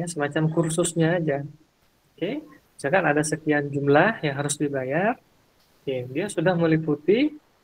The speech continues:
ada latihannya, ada evaluasi gitu ya. Terus ada pembelajaran, baik dari segi teori ya, dari segi prakteknya saat menyetir atau lampu rambu lalu lintas. Nah, begitu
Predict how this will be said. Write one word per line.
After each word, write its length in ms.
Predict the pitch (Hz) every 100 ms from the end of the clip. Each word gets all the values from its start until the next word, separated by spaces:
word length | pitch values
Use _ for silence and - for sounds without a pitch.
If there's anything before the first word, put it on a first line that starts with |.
| _ -
ada 160 | 135 131
latihannya, 720 | 131 131 135 170 190 185 175 143
ada 80 | 139 135
evaluasi 960 | 147 147 151 180 190 - 190 185 175
gitu 60 | 160 202
ya. 40 | 294 _ _ _ _ _ _ _
Terus 200 | 139 139 139
ada 120 | 139 139
pembelajaran, 840 | 139 139 135 135 165 185 180 175 156
baik 200 | 143 139
dari 220 | 139 135
segi 380 | - 135 139 139 135 -
teori 500 | 143 175 185 180 180 175 160
ya, 80 | 190
dari 240 | 147 135
segi 460 | 135 131 139 139 135
prakteknya 800 | - 139 139 170 170 170 170 165 160
saat 160 | 156 143
menyetir 580 | 143 170 - 170 170 170
atau 220 | 147 143
lampu 220 | 139 143 139
rambu 200 | 139 139 139
lalu 180 | 139 139 180
lintas. 480 | 180 170 165 165 - - _ _ _ _ _ _ _ _ -
Nah, 100 | 131
begitu 320 | 139 131 143